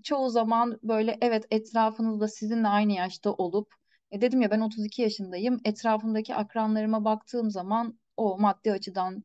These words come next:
hani belki aynı yerden mezunuz ama bambaşka işlerde çok çok daha fazla paralar kazanıyor olabiliyorlar. E, tabii ki bunu böyle daha az çalışıyorlar, çok kazanıyorlar gibi bir yerden söylemiyorum. Her iş kesinlikle çok zor.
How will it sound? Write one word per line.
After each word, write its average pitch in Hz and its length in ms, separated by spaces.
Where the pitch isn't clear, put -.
hani 185 220
belki 220 300
aynı 208 260
yerden 170 420
mezunuz 175 420
ama 240 220
bambaşka 196 480
işlerde 180 580
çok 233 260
çok - 240
daha 165 140
fazla 170 360
paralar 165 400
kazanıyor 170 440
olabiliyorlar. 160 720
E, 185 400
tabii 226 280
ki 240 240
bunu 220 460
böyle 208 380
daha 202 400
az 190 300
çalışıyorlar, 190 880
çok - 240
kazanıyorlar 196 480
gibi 196 180
bir 202 40
yerden 196 320
söylemiyorum. 208 580
Her 208 100
iş 214 140
kesinlikle 214 540
çok 214 260
zor. 208 220